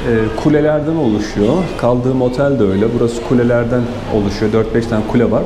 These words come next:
Burası C kulesi. Havuza girmek için gelip buradaki C kulesine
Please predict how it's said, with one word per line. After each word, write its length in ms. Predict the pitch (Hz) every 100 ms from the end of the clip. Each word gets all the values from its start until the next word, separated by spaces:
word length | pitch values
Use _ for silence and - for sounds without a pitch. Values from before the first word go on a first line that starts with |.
| 147
Burası 300 | 143 - 127
C 240 | 143 139
kulesi. 380 | 127 104 101 180
Havuza 400 | 151 147 143 147
girmek 320 | 151 151 135
için 200 | - 185
gelip 240 | 147 147
buradaki 380 | 139 117 110 190 185 - - - 131
C 200 | 160 151
kulesine 500 | 143 123 - 135